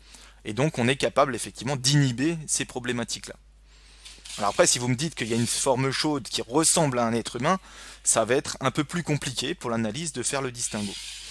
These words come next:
Mais ça, euh, ça se réfléchit et je vous invite, euh, tout simplement à,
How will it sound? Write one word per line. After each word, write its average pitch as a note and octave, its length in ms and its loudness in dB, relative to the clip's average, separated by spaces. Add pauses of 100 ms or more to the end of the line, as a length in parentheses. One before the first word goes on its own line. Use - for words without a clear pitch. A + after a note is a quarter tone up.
(440)
Mais A#2+ 160 6
ça, E3 260 10
euh, A#2+ 140 4
ça C#3+ 160 6
se - 80 4
réfléchit C#3+ 460 2
et F#3+ 60 2
je B2 80 -2
vous A2+ 140 -2
invite, A#2 320 -2
euh, A2 80 -6
tout - 100 -10
simplement B2+ 540 -2
à, G2+ 220 -6